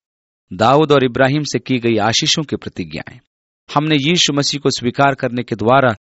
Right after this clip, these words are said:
उनके लाभ प्राप्त किए और हम परमेश्वर के प्रेम और अनुग्रह की भरपूरी के धन के भाग बनते हैं, जिसकी प्रतिज्ञा उसने इब्राहिम, इसहाक, याकूब और दाऊद से की थी। परंतु हम केवल विश्वास द्वारा दृढ़ बने रहते हैं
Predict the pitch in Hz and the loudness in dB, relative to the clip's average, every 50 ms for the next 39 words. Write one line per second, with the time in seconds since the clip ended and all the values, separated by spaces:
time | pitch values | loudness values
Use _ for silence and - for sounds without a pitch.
0 | _ - 127 123 117 - 98 90 98 123 127 120 - - - - 104 90 87 - | _ -4 -4 -2 -2 -2 0 0 2 2 2 0 -2 -8 -10 -8 -6 -6 -6 -8
1 | _ - - - 78 - 87 - _ _ _ _ _ _ - 143 143 123 135 170 | _ -16 -14 -14 -14 -14 -16 -20 _ _ _ _ _ _ 2 2 4 4 4 2
2 | 156 127 95 - _ _ _ _ _ 151 147 139 151 175 196 190 - 202 190 - | 2 0 -4 -8 _ _ _ _ _ 0 0 2 2 0 0 0 0 0 0 0
3 | - 139 - - 123 139 160 170 165 156 143 - 123 123 139 135 139 139 147 147 | -2 -2 -2 0 2 2 2 4 2 2 2 2 0 0 0 0 2 2 2 0
4 | 143 - 143 120 101 98 107 113 - - 156 147 139 - - 107 87 90 98 131 | -2 -2 -6 -4 -4 -4 -4 -4 -2 -2 -2 -2 -2 -2 -4 -4 -4 -6 -6 -6
5 | 139 131 - 120 98 80 85 117 135 131 123 123 127 123 123 - 165 139 127 110 | -4 -4 -4 -4 -4 -2 -2 -2 -2 -2 -2 -2 -4 -2 -2 -2 -2 -2 -4 -8
6 | 101 - _ _ _ _ _ _ 104 120 147 - - - 147 - - 117 - - | -12 -16 _ _ _ _ _ _ -2 -2 -2 -2 -2 -4 -4 -4 -4 -4 -2 -4
7 | 139 123 113 113 110 104 107 - 139 120 - - 117 104 95 104 110 110 104 127 | -4 -2 -2 -2 -2 -2 -4 -6 -6 -6 -6 -6 -6 -6 -2 -2 -2 -2 -2 -4
8 | 151 165 170 - 101 - 104 82 92 120 143 143 - - 90 85 90 95 107 117 | -6 -8 -10 -12 -10 -10 -8 -4 -4 -4 -4 -4 -6 -8 -6 -4 -2 -2 -4 -4
9 | - - 160 147 131 113 107 87 92 107 151 170 - - 135 117 - - 90 - | -6 -6 -4 0 0 0 0 0 0 0 0 0 -2 -4 -8 -8 -8 -12 -14 -14
10 | - - - _ _ _ _ _ _ _ _ _ 190 202 214 208 196 196 165 175 | -16 -20 -20 _ _ _ _ _ _ _ _ _ 2 2 2 2 0 0 0 0
11 | 180 180 - - 185 180 175 160 127 113 117 - - - 131 147 170 185 - - | 0 -2 -2 0 2 2 2 2 2 0 -2 -2 0 2 2 4 4 2 0 -2
12 | 123 113 110 117 120 123 120 107 98 104 117 113 104 90 95 92 98 98 85 80 | -2 0 2 4 4 4 2 0 0 0 0 0 0 -2 -4 -4 -4 -4 -4 -6
13 | 78 - - 85 76 67 - | -8 -10 -12 -14 -16 -16 -18